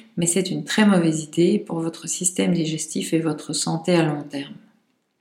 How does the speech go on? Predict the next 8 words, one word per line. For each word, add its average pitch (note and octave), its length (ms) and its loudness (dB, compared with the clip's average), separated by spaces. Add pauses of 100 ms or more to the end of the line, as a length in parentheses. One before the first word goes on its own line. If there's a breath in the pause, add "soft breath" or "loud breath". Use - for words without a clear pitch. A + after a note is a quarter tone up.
(520 loud breath)
Mais D3 60 -8
vous D3+ 100 -8
savez G3 320 6
ce A3+ 120 2
qui G#3+ 160 0
pourrait G3 240 2
marcher G3 320 0
aussi ? G3 500 0